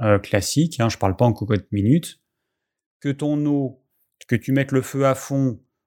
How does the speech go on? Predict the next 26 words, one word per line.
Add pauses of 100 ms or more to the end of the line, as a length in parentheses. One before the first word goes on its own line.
(360)
ou
au
minimum, (160)
dès
lors
que
l'eau (300)
est
bout, (1080)
eh
bien, (960)
ça
mettra
de
toute
façon
le
même
temps. (580)
Hein,
l'eau, (560)
elle
a
la
même
température,